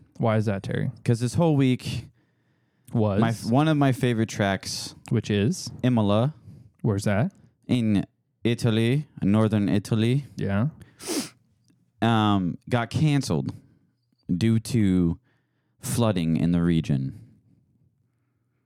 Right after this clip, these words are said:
Speaker 1: The whole northern Italy region is all, like, fucked up from weather?
Speaker 2: Yeah, it's, like, raining hella bad over there.
Speaker 1: <laughs>
Speaker 2: Apparently. They can't handle mudslides.
Speaker 1: Yeah.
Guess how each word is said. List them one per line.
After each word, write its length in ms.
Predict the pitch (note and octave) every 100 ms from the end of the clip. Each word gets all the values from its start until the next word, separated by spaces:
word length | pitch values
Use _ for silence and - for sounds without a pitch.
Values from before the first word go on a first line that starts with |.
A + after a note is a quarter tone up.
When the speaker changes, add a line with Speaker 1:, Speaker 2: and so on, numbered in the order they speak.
| _
Speaker 1:
The 120 | - G#2+
whole 200 | A2+ G#2
northern 360 | G2+ G2 G#2
Italy 320 | G2 G2 G2 G#2
region 300 | G#2 G#2 G2+
is 140 | F#2+
all, 160 | G2 G2
like, 180 | G2 -
fucked 260 | - G#2 A#2+
up 140 | -
from 120 | G#2
weather? 340 | G2+ G#2 A#2 B2 -
Speaker 2:
Yeah, 380 | F2 F2 E2+ E2
it's, 260 | - - -
like, 180 | E2+ E2+
raining 320 | E2+ E2 D#2+
hella 220 | D#2+ D#2
bad 240 | C#2+ C#2+ C#2+
over 160 | C#2
there. 240 | C#2 C#2+ D#2 - - B2+ - A3+ F#3+ - D3 -
Speaker 1:
<laughs> 40 |
Speaker 2:
Apparently. 520 | - - D#2 C2+ C#2+
They 120 | D2+
can't 260 | E2 F2 D#2+
handle 260 | E2+ E2 D2+
mudslides. 680 | D2+ C#2+ C#2+ C#2+ C#2+ - - _ _ _
Speaker 1:
Yeah. 320 | A#2+ G#2+ -